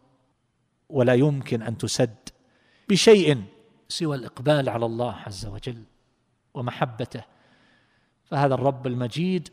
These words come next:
تبارك وتعالى المتصف بجميع صفات الكمال، من عرفه فإنه لا يلوي على شيء. إيه هكذا باختصار أيها الأحبة. أسأل الله عز وجل أن يملأ قلوبنا بمحبته وطاعته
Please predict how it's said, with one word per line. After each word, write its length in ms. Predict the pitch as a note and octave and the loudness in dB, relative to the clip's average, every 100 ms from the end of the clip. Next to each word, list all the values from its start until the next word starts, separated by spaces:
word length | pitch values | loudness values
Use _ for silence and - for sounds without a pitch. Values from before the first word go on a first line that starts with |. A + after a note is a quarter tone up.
| - | -4
تبارك 440 | C3+ C#3 C3+ A#2 | 2 4 4 2
وتعالى 520 | B2+ A#2+ C3+ B2+ C#3+ | 0 0 -2 0 0
المتصف 600 | C3 B2+ - A3 - D#3 | -2 -4 -4 -2 0 -2
بجميع 340 | D3+ C#3 C#3+ B2+ | 0 0 0 -4
صفات 420 | - C3 C3 - | -6 -6 -4 -6
الكمال، 540 | A#2 B2+ B2+ B2+ B2+ C3 _ _ _ - | -8 -6 -4 -4 -8 -14 _ _ _ -8
من 160 | C3 | -4
عرفه 580 | B2 C#3 B2 - A#2 A#2+ | 0 0 0 -4 -6 -6
فإنه 640 | G#2+ B2 B2 A#2+ A2 A#2+ | -6 -8 -6 -6 -6 -6
لا 220 | A#2 A#2+ | -6 -4
يلوي 520 | A#2 A#2 A2+ A2+ A2+ A2+ | -4 -4 -6 -6 -6 -6
على 300 | A2+ A#2 A#2 | -10 -12 -14
شيء. 420 | - G2+ - _ _ _ _ _ _ _ _ _ _ | -16 -20 -20 _ _ _ _ _ _ _ _ _ _
إيه 240 | D#3 B2+ A2+ | -4 -2 -2
هكذا 320 | - A2+ A2 | -6 -10 -10
باختصار 680 | A2+ A2 - - C3 A2+ - | -12 -14 -14 -12 -12 -12 -12
أيها 260 | G#2+ F#2+ G#2+ | -14 -14 -16
الأحبة. 480 | - - _ - - | -20 -20 _ -20 -16
أسأل 220 | - D3 | -6 -4
الله 200 | C3+ B2 | 0 0
عز 300 | A#2+ A#2+ A#2+ | 0 -2 -4
وجل 360 | A#2+ C3 B2+ A#2+ _ _ _ _ _ - | -4 -6 -8 -12 _ _ _ _ _ -6
أن 60 | D3 | 2
يملأ 360 | E3+ D#3+ D3 | 4 4 4
قلوبنا 840 | C3 C#3+ C3+ C#3 C3 B2+ C3 C3 C3 | 2 0 0 2 2 0 0 0 -2
بمحبته 1000 | C3 C#3 B2 - A#2 A2 C3 B2+ G2+ G#2+ - - | 0 0 0 -2 -2 0 0 0 -4 -8 -14 -6
وطاعته 760 | C3 - B2 B2+ C#3 B2 G2+ | -2 4 4 6 2 -2 -6